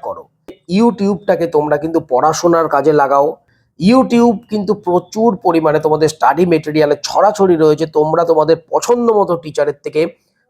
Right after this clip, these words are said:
তোমরা স্টাডি মেটেরিয়াল নাও, সেই মতো পড়াশোনা করো। YouTube থেকে তোমরা লেকচার দেখো, সেই লেকচার দেখার পর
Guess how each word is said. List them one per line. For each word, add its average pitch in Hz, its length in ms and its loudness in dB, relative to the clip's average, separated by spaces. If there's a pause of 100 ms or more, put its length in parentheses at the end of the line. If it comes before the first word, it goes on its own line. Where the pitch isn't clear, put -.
তোমরা 151 200 2
স্টাডি 143 360 0
মেটেরিয়াল 156 480 2 (120)
নাও, 123 160 2 (440)
সেই 196 300 2
মতো 190 240 0
পড়াশোনা 156 520 0
করো। 156 160 2 (200)
YouTube 165 380 -2
থেকে 170 140 0
তোমরা 160 260 2 (140)
লেকচার 156 480 0
দেখো, 160 320 0 (520)
সেই 170 220 2
লেকচার 190 420 2
দেখার 160 380 0
পর 170 80 4